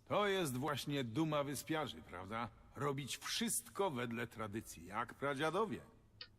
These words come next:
A zatem, tak jak pradziadowie, żrą się między sobą, kradną,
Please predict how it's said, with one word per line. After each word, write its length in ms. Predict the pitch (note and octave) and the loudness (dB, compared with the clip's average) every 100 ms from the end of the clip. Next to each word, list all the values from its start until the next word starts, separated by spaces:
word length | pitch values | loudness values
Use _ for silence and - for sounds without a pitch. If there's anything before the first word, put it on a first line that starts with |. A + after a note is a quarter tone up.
| - - - - - - - - - - - - - - - | -20 -20 -20 -20 -20 -20 -20 -20 -20 -20 -20 -20 -20 -12 -2
A 40 | |
zatem, 380 | C3+ C#3+ E3 C#3+ | -2 2 2 2
tak 200 | D#3+ D#3+ | 2 2
jak 200 | E3 - | 2 0
pradziadowie, 800 | - D#3+ C#3+ E3 D#3+ D#3 D3+ C3+ | 2 2 4 2 2 2 2 2
żrą 520 | G#2+ C#3+ D3 D3 C3+ | 2 2 4 4 2
się 220 | - B2+ | 0 2
między 380 | B2 A#2 G#2+ G#2+ | 2 2 -2 -4
sobą, 320 | - G#2 D2+ - - - | -6 -8 -12 -16 -18 -16
kradną, 840 | - B2+ C3 D3 C#3+ B2 B2+ A#2+ | -8 -2 2 2 2 2 0 0